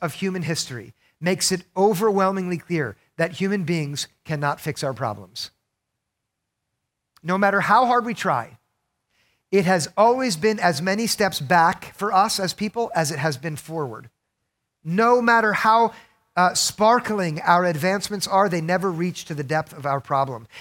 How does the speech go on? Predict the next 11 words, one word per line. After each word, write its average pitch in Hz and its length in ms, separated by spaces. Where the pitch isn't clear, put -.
Consider 247 400
the 202 140
three 233 340
most 202 300
promising 190 440
solutions 160 680
that 151 160
human 175 360
beings 156 320
have 135 280
attempted 156 680